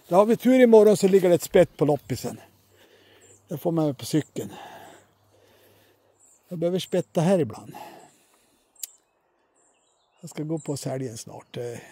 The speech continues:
det spelar ingen roll när man går på, när man kommer upp i alla fall igen, det är garanterat. Man kan ta nu så kan man torka den så kan man le till rådjuren. Du vet, det ligger, det kan ligga någonstans.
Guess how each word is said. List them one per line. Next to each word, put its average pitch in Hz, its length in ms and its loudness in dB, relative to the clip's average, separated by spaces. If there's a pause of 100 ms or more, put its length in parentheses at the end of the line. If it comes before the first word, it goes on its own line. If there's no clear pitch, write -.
(1400)
det 147 180 -4
spelar 175 200 -2
ingen 175 100 0
roll 170 80 -2
när 170 100 0
man 165 140 0
går 160 120 0
på, 190 180 0
när 185 80 2
man 156 120 -2
kommer 175 220 -2
upp 175 220 0
i 170 40 4
alla 151 160 0
fall 147 240 0
igen, 151 220 0
det 139 60 -4
är - 20 -2
garanterat. 147 840 -2 (2500)
Man 185 180 -6
kan 208 180 0
ta 240 260 8
nu 214 340 6
så 160 160 -2
kan 190 160 4
man 202 140 0
torka 208 440 6
den 151 160 4
så 147 100 -4
kan 170 140 0
man 170 140 2
le 175 160 6
till 180 180 2
rådjuren. 180 520 4 (260)
Du 135 120 -8
vet, 139 160 -4 (180)
det 147 100 -4
ligger, 190 300 2
det 175 120 0
kan 190 180 -2
ligga 196 220 2
någonstans. 135 680 -8